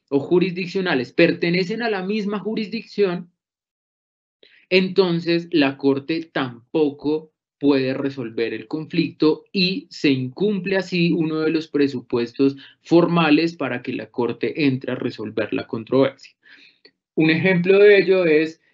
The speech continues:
eh, un conflicto, una controversia que se suscita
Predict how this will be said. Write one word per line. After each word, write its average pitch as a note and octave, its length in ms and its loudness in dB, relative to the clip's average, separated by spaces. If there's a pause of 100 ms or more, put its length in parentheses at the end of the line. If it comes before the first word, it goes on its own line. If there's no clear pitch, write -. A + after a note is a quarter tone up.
(240)
eh, D#3 800 4 (140)
un C#3+ 240 -4
conflicto, F3 760 -2
una D3 220 -4
controversia F3+ 800 0
que F#3+ 80 -6
se E3+ 160 -6
suscita C#3+ 720 -4